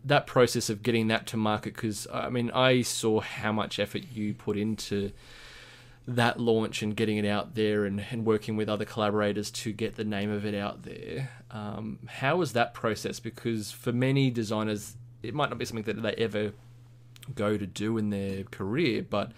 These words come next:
if, say, for instance, you're listening to this and you have some kind of idea and you want to bring it to market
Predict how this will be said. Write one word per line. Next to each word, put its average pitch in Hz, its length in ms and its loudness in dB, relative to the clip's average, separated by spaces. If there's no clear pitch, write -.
if, 131 260 -2
say, 113 360 4
for 110 180 -4
instance, 104 380 -4
you're 107 100 -2
listening 147 240 0
to - 80 -8
this - 200 -8
and 107 60 -6
you 98 60 -6
have 156 320 -2
some 151 200 -4
kind 107 140 -4
of 101 80 -2
idea 101 260 -4
and 101 100 -4
you 101 80 -2
want 117 160 0
to - 20 -2
bring 127 160 0
it 101 120 -4
to 104 100 -6
market 98 360 0